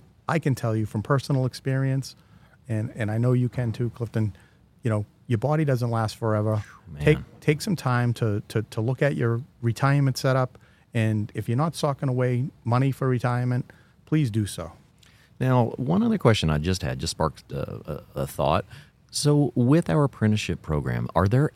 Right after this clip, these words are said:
Speaker 2: age restrictions on joining the U A?
Speaker 1: There are not. There are not. I mean, you know, we, we tend to get younger folks,
Speaker 2: Yeah.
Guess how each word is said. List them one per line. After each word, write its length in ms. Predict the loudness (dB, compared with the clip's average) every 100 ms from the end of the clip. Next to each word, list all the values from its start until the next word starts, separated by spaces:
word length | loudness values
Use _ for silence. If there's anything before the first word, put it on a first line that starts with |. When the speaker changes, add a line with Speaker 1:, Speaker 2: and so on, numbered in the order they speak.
| -4
Speaker 2:
age 340 | -2 0 0
restrictions 800 | -2 -2 -4 -8 -4 -4 -2 -4 -4
on 200 | -2 -2
joining 420 | -2 -2 -2 -4
the 100 | -4
U 240 | -4 -4
A? 180 | -4 -6 -12 -16 _ _ _ -20 -20 _ 0
Speaker 1:
There 140 | 2
are 60 | 2
not. 240 | -2 -6 -16 _ _ 0
There 140 | 2
are 40 | 2
not. 260 | 0 -4 -10 -4
I 40 | 0
mean, 320 | 2 2 -2 -8 -20 _ _ _ 0
you 100 | 2
know, 160 | 2 -2 -10 _ _ 2
we, 120 | 2
we 180 | 4 2
tend 240 | 6 6
to 80 | 6
get 200 | 4 2 -2 _ _
younger 400 | 2 6 6 6
folks, 400 | 2 2 0 -2
Speaker 2:
Yeah. 200 | -2 -2